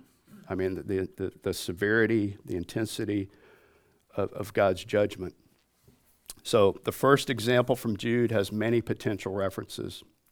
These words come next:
Um, is it drawn from Exodus thirty-two, Numbers fourteen,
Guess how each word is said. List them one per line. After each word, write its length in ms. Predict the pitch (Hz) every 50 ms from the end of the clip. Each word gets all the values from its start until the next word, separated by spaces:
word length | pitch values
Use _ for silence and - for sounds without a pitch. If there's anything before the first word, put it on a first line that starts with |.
| _ -
Um, 440 | - 101 95 95 95 92 92 87 - - _ _
is 180 | - 120 95 92
it 100 | 90 82
drawn 300 | 101 107 104 107 104 98
from 180 | 98 107 98 101
Exodus 460 | 104 92 - - 113 101 98 90 -
thirty-two, 840 | - 120 110 104 92 90 - - 143 143 147 151 156 151 143 147 - - - - - - - - - - - _ _
Numbers 340 | - 107 98 90 87 90 -
fourteen, 800 | - - 117 104 92 - - - 135 131 131 131 131 127 127 131